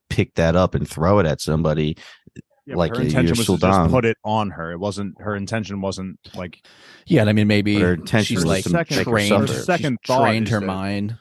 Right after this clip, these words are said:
Speaker 3: so
Speaker 1: mean, yeah.
Speaker 3: much.
Speaker 1: I mean, I'm, I'm,
Speaker 2: I didn't have a
Speaker 1: that was the
Speaker 2: problem
Speaker 1: only
Speaker 2: with it.
Speaker 1: thing, but if, yeah, I guess it's not technically hurting her, so if you just throw it on, but then she does hurt her
Speaker 2: It was a
Speaker 1: afterwards.
Speaker 2: I just think it was a guess. Like, it was a
Speaker 3: Well, it's
Speaker 2: guess,
Speaker 3: also,
Speaker 2: and
Speaker 3: I
Speaker 2: then it
Speaker 3: think, like,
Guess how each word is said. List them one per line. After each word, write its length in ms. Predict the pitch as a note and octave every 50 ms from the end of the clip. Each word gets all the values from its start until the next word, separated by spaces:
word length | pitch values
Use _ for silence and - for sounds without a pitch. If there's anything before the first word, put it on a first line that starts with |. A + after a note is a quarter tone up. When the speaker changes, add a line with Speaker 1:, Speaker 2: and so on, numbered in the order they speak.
| _ _ _
Speaker 3:
so 160 | _ - - D3+
Speaker 1:
mean, 180 | D#3 C3 G2 G2
yeah. 240 | A#2 G#2 E2+ E2
Speaker 3:
much. 140 | E2 D#2 - _ _ _ _ _ _ _ _ _ _ _
Speaker 1:
I 120 | - A#2 A#2
mean, 180 | A#2 A2+ G#2+
I'm, 200 | G#2+ C3 D3 C3+ A#2+ -
I'm, 140 | G2+ G#2 G2
Speaker 2:
I 40 | F#2+
didn't 140 | - - C#3
have 100 | B2+ A2+
a 40 | G#2
Speaker 1:
that 80 | G#2
was 160 | A2 A#2 G#2+
the 80 | G#2 G#2
Speaker 2:
problem 40 | G2
Speaker 1:
only 100 | G2 G2
Speaker 2:
with 40 | F#2
it. 20 | G#2+
Speaker 1:
thing, 160 | B2 A#2+ G2+
but 260 | D#2+ F#2+ F#2+ F#2+ - F#2+
if, 420 | A2 A2 G#2 - - - - - _
yeah, 300 | - G#2+ A#2 A2 F#2+ F#2 F2+
I 60 | F#2+
guess 300 | F2+ G2+ F#2+ F2+ - -
it's 180 | G2 F2 - -
not 240 | F#2+ F2+ F2+ E2 _
technically 560 | - G2 F2+ E2+ E2+ F2 E2 - F2+ E2+ D#2+
hurting 320 | D#2 F#2 F#2 F#2 F2+ F2+
her, 220 | F2+ F2+ F2 F2 E2+
so 140 | - D2+
if 60 | D2 D#2
you 60 | D#2
just 180 | D#2 D#2 -
throw 200 | - E2 D#2+ E2
it 60 | D#2+ E2
on, 280 | E2+ E2+ E2+ E2+ D#2+ - - - - - _ _ -
but 100 | F#2+ - _
then 240 | - F#2+ G2+ G2+ G#2
she 180 | G2 - - G2
does 360 | D#2 - E2 E2+ F2+ F#2+ F#2 -
hurt 280 | - G#2 G2+ G2 -
her 240 | - G#2+ G#2+ A2 A2
Speaker 2:
It 80 | G#2+ A2
was 20 | - _ _ _ _ _ _ _ _ _ _ _ _
a 60 | -
Speaker 1:
afterwards. 880 | F#2+ F#2+ F#2+ - - A#2+ A#2+ A2+ A#2 B2 B2+ B2+ C3+ C3 - - - - _ - -
Speaker 2:
I 60 | C#3 D#3
just 160 | F3 F3+ -
think 100 | G3 F#3
it 40 | D#3+
was 120 | C#3 A#2+
a 60 | A#2+
guess. 480 | G2 E2+ - - A#2 C3+ G#2+ - - -
Like, 100 | G#2 F#2+
it 60 | G#2
was 100 | G#2 F2
a 40 | G2
Speaker 3:
Well, 80 | C#3+
it's 80 | C#3+ -
Speaker 2:
guess, 200 | E3+ E3 A#2+ -
Speaker 3:
also, 80 | C#3+ B2+
Speaker 2:
and 80 | A#2
Speaker 3:
I 60 | A2+
Speaker 2:
then 80 | A2+ A2+
it 60 | A#2+
Speaker 3:
think, 20 | -
like, 100 | B2+